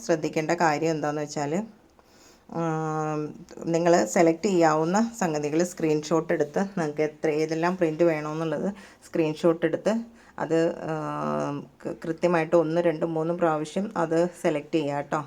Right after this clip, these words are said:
കാരണം പിന്നീട് നമുക്ക് അത് വേണ്ട, ഇത് മതി എന്ന് തോന്നി വീണ്ടും നിങ്ങൾ, ആ, ഫോട്ടോസ് ഇടുമ്പോൾ അത് കൊ-, ഒരുപാട് ഒരുപാട് പേര്,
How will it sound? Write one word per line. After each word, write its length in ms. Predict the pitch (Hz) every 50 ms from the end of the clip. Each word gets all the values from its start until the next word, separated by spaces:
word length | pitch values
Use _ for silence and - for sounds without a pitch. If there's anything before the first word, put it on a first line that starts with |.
| - -
കാരണം 380 | 160 160 160 160 170 185 190 185
പിന്നീട് 340 | 190 180 175 180 180 185 208
നമുക്ക് 380 | 220 214 202 196 196 196 202
അത് 160 | 202 190 180 190
വേണ്ട, 280 | 196 190 180 175 175
ഇത് 220 | 185 185 185 175 180
മതി 260 | 185 185 175 170 175
എന്ന് 260 | 180 175 170 175 175
തോന്നി 240 | 175 175 170 165 180
വീണ്ടും 480 | 175 170 165 165 170 175 170 196 208
നിങ്ങൾ, 320 | 214 185 170 170 175 202 226 - - - - - - - - 175
ആ, 180 | 170 170 165 165
ഫോട്ടോസ് 500 | 165 - 175 165 170 165 165 165 165 190
ഇടുമ്പോൾ 340 | 170 165 165 165 170 180
അത് 120 | 175 160 175
കൊ-, 380 | 175 - - - 165 165 160 - -
ഒരുപാട് 400 | 170 165 170 165 165 165 170 175
ഒരുപാട് 360 | 190 185 170 165 165 165 170 175
പേര്, 320 | 170 170 160 160 170 208